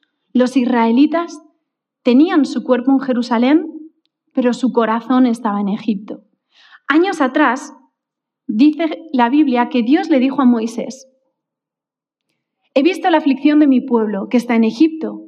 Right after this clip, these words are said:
He oído el clamor que les arrancan sus opresores, pues conozco sus angustias,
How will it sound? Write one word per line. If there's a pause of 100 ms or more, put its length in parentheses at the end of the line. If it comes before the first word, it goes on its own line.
He
oído
el
clamor
que
les
arrancan
sus
opresores, (280)
pues
conozco
sus
angustias,